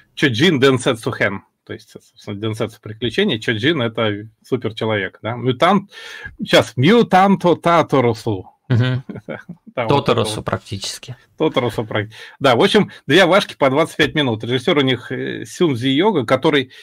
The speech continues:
Speaker 1: снимал части серии "Версальской розы", "Анпанмана",
Speaker 2: М.
Speaker 1: "Приключения Кобры", там двадцать серий его.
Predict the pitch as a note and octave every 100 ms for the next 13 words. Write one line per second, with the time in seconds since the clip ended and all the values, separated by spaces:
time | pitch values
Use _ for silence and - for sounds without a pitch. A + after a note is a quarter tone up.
0 | - - D3+ D#3 A#2+ A2+ C#3+ A2 A#2 C#3+
1 | A#2 G#2 B2 F#3+ G3+ - E3+ C#3 D#3 C3+
2 | G#2+ G#2+ C#3 E3 F3 D#3+ B2+ C3 C3+ G2+
3 | A2 F#3 F#3+ E3+ C3 _ C3 C3+ C3 F#3+
4 | E3+ - C#3+ E3 D3 C3 C3 A#2+ G#2+ A2+
5 | A#2 B2 C3 - C3+ B2 A2 A2+ A2+ G#2+